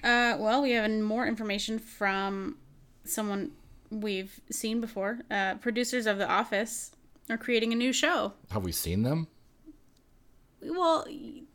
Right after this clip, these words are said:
Speaker 1: we've seen stuff they've put out before.
Speaker 2: Oh,
Speaker 1: That's
Speaker 2: no,
Speaker 1: what I
Speaker 2: you're
Speaker 1: meant.
Speaker 2: right. We have seen one of them 'cause they are actually on the show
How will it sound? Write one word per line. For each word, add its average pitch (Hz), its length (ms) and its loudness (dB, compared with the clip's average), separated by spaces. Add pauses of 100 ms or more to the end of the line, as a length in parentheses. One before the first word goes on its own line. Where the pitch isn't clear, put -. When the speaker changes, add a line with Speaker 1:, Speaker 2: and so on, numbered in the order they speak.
(160)
Speaker 1:
we've 247 240 0
seen 247 240 0
stuff 226 340 0
they've 214 220 0 (160)
put 220 160 -2
out 170 220 0
before. - 280 -12
Speaker 2:
Oh, 127 220 12
Speaker 1:
That's 98 120 4
Speaker 2:
no, 123 100 8
Speaker 1:
what 202 80 6
I 190 40 4
Speaker 2:
you're 135 100 8
Speaker 1:
meant. 117 200 8
Speaker 2:
right. - 40 -6
We 110 100 0
have 113 200 2
seen 95 200 -2
one 95 120 2
of 95 100 -2
them 85 200 -4
'cause 90 220 -4
they 92 120 2
are 90 120 4
actually 90 260 -4
on 101 220 0
the 92 80 -2
show 85 340 -2